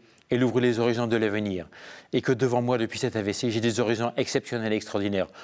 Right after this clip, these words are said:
Horizons de foi, horizons de relations humaines, horizons pour mon corps.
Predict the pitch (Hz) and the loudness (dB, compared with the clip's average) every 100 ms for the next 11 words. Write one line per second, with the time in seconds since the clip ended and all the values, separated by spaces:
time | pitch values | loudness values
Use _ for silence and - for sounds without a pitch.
0 | - - 120 117 113 113 117 - 120 113 | -20 -4 0 2 2 2 0 2 0 0
1 | - - - - _ 120 120 117 113 104 | -4 -20 -20 -20 _ 0 2 2 0 0
2 | 107 101 117 104 104 101 92 - _ _ | 0 -2 -4 -2 0 -2 -4 -12 _ _
3 | _ _ - - - _ _ _ _ _ | _ _ -20 -20 -20 _ _ _ _ _
4 | - _ _ - _ 117 117 131 135 - | -20 _ _ -20 _ 2 2 4 2 0
5 | 120 117 113 87 76 | 0 0 0 -2 -2